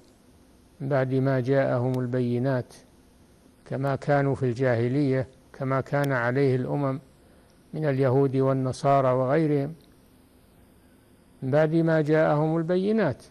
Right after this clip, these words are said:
الله أنزل عليهم التوراة والإنجيل وبين لهم، لكن لم يلتفتوا إلى ذلك، فأنتم لا تحذوا حذوهم فتعرضوا عن القرآن وعن السنة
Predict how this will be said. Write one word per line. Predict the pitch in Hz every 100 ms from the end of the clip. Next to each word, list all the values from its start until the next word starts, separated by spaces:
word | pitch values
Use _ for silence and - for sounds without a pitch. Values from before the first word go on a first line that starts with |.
| - - _ _ _ _ _ _ - _ -
الله | 113 143 147 160 208
أنزل | 185 147 147
عليهم | 131 139 160 151 139
التوراة | - - 127 131 147 135
والإنجيل | 135 123 127 123 113 147 156
وبين | 123 113 131 165 160 139
لهم، | 156 180 185 -
لكن | - 131 143 - 151 139 - - _ _ _ _ _ _ -
لم | 127 160 180
يلتفتوا | 175 156 175 143 151 147 147
إلى | 139 131
ذلك، | 123 135 117 107 -
فأنتم | 143 156 180 165 165
لا | 208 208 - - -
تحذوا | - 165 - 151 135
حذوهم | 156 151 143 143 139 165 - - - - -
فتعرضوا | 139 180 185 160 147 147
عن | 131 147
القرآن | 139 - 127 127 143 135 - - - - - _ - _ _ - - -
وعن | 123 143
السنة | 139 - 156 151 143